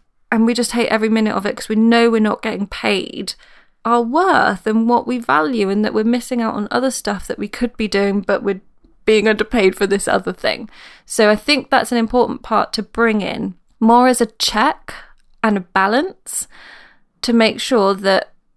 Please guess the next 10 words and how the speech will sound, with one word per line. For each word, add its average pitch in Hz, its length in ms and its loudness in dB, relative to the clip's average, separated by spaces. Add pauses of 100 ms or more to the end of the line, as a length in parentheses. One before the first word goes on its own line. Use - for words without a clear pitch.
(180)
what 220 280 2
you're 208 120 0
charging, 185 800 -2 (200)
what 220 300 0
that 220 180 2
end 202 140 -2
result 196 300 0
is 196 120 -6
worth 196 400 -2 (120)
for - 360 -2